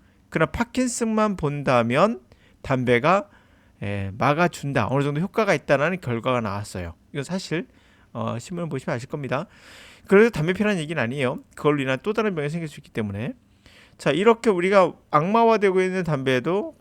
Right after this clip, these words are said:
꼭 나쁜 것만은 아니더라 라는 얘기를 볼 수 있겠죠. 자, 이런 파킨슨 질병과 관련돼 있는 렉틴은 또한 그렇고 있다.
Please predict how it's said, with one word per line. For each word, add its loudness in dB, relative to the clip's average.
꼭 -14
나쁜 -4
것만은 0
아니더라 0
라는 0
얘기를 -2
볼 -8
수 -14
있겠죠. -8
자, 8
이런 6
파킨슨 0
질병과 2
관련돼 0
있는 -2
렉틴은 -2
또한 -2
그렇고 -6
있다. -2